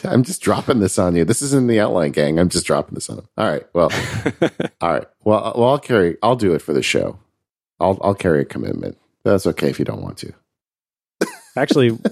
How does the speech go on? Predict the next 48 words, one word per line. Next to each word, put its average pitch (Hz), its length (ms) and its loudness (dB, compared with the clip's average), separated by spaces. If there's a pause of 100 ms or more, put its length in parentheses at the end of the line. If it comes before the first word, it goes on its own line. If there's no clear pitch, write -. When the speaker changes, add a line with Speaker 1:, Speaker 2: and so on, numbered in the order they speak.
(380)
Speaker 2:
it 139 140 4
might 147 160 2
be 123 160 6
interesting 120 800 2
to, 117 300 4
uh, 104 340 2
to - 100 -6
compare 131 320 2
notes - 600 0 (160)
on 107 400 4
the, 104 260 4
uh, 101 220 2
the 101 80 -4
personal 117 320 0
retreats - 720 0 (340)
in 120 220 2
the, 107 240 4
the 104 100 0
near 107 160 4
future. 117 280 -2
Maybe 123 120 2
we 120 120 4
don't 117 120 0
need 107 140 -6
to - 60 -18
spend 117 240 0
an - 20 4
entire 107 260 2
episode 113 400 2
on 101 160 4
it, - 140 -6 (100)
but - 240 -4 (220)
Speaker 1:
Yeah. 90 240 0 (100)
Speaker 2:
um, 98 220 2
I'll 127 240 2
have 113 140 -2
had 117 180 0
mine. 127 400 0
You'll 117 200 2
have 110 100 0
had 110 160 2
yours. 110 320 2
So. 101 560 0 (880)
Speaker 1:
Well, 90 100 2
I'm 113 140 0
gonna 110 160 4
totally, 87 580 2
uh, 73 180 2